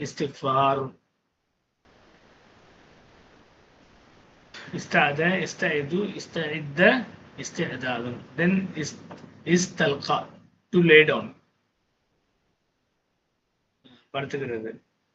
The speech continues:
استلقى، يستلقي. استلقي. است-،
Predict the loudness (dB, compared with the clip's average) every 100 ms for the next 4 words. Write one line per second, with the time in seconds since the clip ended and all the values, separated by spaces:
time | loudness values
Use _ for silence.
0 | _ -12 -10 -8 -4 -2 -2 -2 0 0
1 | -4 -20 _ -6 -6 -4 -2 -2 -2 0
2 | 0 -2 -16 _ _ _ _ _ _ _
3 | _ _ _ _ _ _ _ _ _ -8
4 | -8 -6 0 2 2 2 4 4 0 _
5 | _ _ _ _ _ -6 -6 -6 0 2
6 | 0